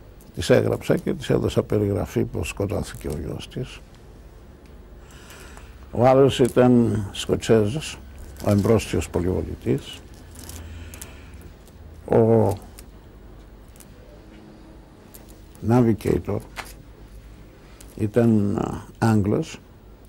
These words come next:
εκείνος απέθανε. Και ο άλλος ήταν Ουαλός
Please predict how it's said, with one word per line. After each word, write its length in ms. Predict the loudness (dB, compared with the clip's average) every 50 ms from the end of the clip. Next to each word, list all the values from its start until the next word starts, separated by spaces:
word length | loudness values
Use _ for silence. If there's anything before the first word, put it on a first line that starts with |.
| -20 -20 -20 -18 -16 -16
εκείνος 560 | -8 -4 -4 -4 -2 -4 -6 -10 -14 -18 -20 -20 -10 -8
απέθανε. 600 | -8 -6 -4 -4 -4 -4 -4 -6 -6 -6 -8 -8 -10 -14 -20 -20 -20 -20 -20 -20 -20 -20 -20 -20 -20 -20 -20 -20 -20 -20 -20 -20 -20 -20 -20 -20 -20 -20 -20 -20 -20 -20 -20 -20 -20 -20 -20 -20 -20 -20 -20 -20 -20 -20 -20 -20 -18
Και 160 | -4 0 2
ο 100 | 4 4
άλλος 240 | 4 4 2 2 2
ήταν 220 | 2 2 2 2
Ουαλός 640 | 2 2 2 4 4 2 2 0 -4 -8 -12 -14